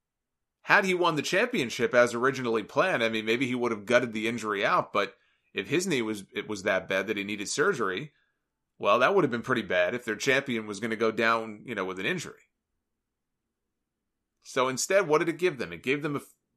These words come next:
several extra months to really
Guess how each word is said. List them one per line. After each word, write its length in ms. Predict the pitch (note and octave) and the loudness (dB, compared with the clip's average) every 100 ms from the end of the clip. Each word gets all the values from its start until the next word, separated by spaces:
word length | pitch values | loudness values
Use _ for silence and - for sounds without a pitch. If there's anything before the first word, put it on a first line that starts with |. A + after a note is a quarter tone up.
| _ | _
several 540 | - - E3 E3 C#3 | -6 2 2 2 0
extra 380 | C3 D3+ - D3 | 0 -4 -4 -4
months 420 | B2 B2+ G#3+ D3+ - | 0 0 -2 -6 -6
to 400 | A#2+ G#2 G2+ - _ _ _ _ _ - | -2 -2 -2 -6 _ _ _ _ _ -8
really 500 | A2 C3+ C#3+ A2+ | -2 0 0 -4